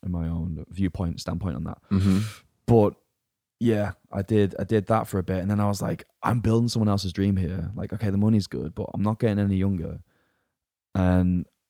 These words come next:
Speaker 1: I don't know if I'm cut out for a nine-to-five. You know, I've been a mechanic."
Speaker 2: I think I would, like, ask you to do stuff, and you'd be like, "Nah, I have to work,"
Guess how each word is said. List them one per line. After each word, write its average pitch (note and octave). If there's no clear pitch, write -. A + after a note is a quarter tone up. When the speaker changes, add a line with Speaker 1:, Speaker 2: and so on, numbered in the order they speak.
Speaker 1:
I -
don't G#2+
know G#2+
if G2
I'm G2
cut F2+
out G2
for A2+
a -
nine-to-five. F#2+
You G#2
know, F2+
I've E2+
been B2
a A#2
mechanic." -
Speaker 2:
I A2
think -
I A#2+
would, B2+
like, G#2+
ask G2
you F#2
to E2+
do E2
stuff, -
and F#2
you'd E2
be D2+
like, C2
"Nah, D#2+
I -
have E2+
to -
work," D#2+